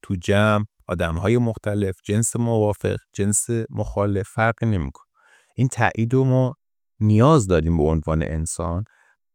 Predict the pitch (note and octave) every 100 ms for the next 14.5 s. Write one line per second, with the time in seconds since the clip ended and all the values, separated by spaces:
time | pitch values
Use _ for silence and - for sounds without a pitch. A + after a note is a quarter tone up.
0 | _ _ _ G#2 F#2+ F#2 F2 A2 A2 A#2+
1 | - F#2 - A2 A#2+ F#2 F2+ G#2+ B2+ G#2+
2 | E2+ - E2+ F2+ A#2 A#2+ A2+ - F2 E2+
3 | E2 D#2+ G2+ B2+ F2+ F2 - G#2+ - C#3
4 | - C3 A#2+ B2 - - F#2 F2 - G2
5 | A2+ A#2+ - C#2 G2 - F2 E2 - F2
6 | F2+ B2 G#2+ F2+ - C#3 F#2 - F2 G2
7 | F2+ E2+ E2+ F2+ F#2+ A#2 A2 G2+ - G#2
8 | B2 C3 B2+ A#2+ G#2+ - - G#2+ A2 G2+
9 | - F#2 G2 G#2+ - F#2 A#2 B2 A#2 A2+
10 | G#2+ _ _ _ _ _ _ _ G#2+ G2
11 | - G#2 G2 F#2+ G2+ F#2 F#2+ G2 - -
12 | F2+ F#2+ F2+ F2+ F2+ D#2+ F2+ F2 E2+ -
13 | - E2 F2+ E2+ E2 E2+ D#2 D#2+ D#2+ G2+
14 | - - - A2+